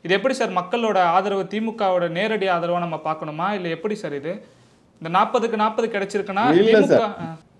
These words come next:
Speaker 2: அதாவது கூட்டணிகள் பிரிந்திருக்கு சார். இது simple, இது arithmetic தான். அன்னைக்கு பேட்டியிலேயே நான் சொல்லியிருக்கேன், Arithmetic தான். திமுக மேல கடுமையான அதிருப்தி பரவலா இருக்குது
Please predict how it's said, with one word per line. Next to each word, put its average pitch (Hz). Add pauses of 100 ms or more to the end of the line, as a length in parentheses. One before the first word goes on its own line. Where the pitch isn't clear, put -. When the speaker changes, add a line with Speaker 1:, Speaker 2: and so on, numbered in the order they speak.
(120)
Speaker 2:
அதாவது 127
கூட்டணிகள் 196
பிரிந்திருக்கு 170
சார். 107
இது 98
simple, 185
இது 117
arithmetic 143
தான். 98
அன்னைக்கு 113
பேட்டியிலேயே 147
நான் 120
சொல்லியிருக்கேன், 101 (460)
Arithmetic 113
தான். 87 (380)
திமுக 160
மேல 135
கடுமையான 135
அதிருப்தி 139
பரவலா 131 (180)
இருக்குது 131